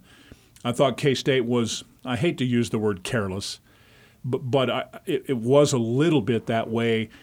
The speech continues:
where they'd clear the ball, try to get in transition, and weren't really a very good passing team there and turned it over too many times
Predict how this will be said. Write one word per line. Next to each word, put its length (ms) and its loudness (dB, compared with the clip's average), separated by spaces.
where 380 4
they'd 300 2
clear 300 0
the 80 2
ball, 540 2
try 280 4
to 100 4
get 160 4
in 100 2
transition, 800 0
and 320 0
weren't 240 0
really 420 2
a 60 2
very 200 2
good 200 -2
passing 420 0
team 500 0
there 500 0
and 280 -4
turned 260 -2
it 80 -2
over 240 0
too 220 -4
many 200 0
times 480 -2